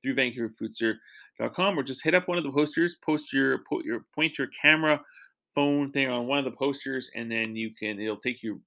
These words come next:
directly to, uh, the, um, voting page to vote for your favorites.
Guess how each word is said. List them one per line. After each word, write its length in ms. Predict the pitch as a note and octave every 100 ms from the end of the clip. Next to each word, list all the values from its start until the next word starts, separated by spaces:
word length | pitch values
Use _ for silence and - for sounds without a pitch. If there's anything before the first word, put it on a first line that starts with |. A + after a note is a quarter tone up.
| -
directly 480 | B2+ C3+ C#3 A#2+ A2
to, 380 | - A#2+ A#2 A2
uh, 200 | G#2+ G#2+ G#2 _ - - _ -
the, 300 | A2+ G#2+ G#2
um, 580 | G#2 G2+ G2 G2+ F#2 - _ _ - _ _ _ _ _ _ _ _ _
voting 240 | A#2 D#3+
page 480 | - - - - - - _ _ _ _ -
to 80 |
vote 240 | A2+ F#3 - _ -
for 100 | C3+
your 80 | C#3+
favorites. 420 | F3+ G#2 -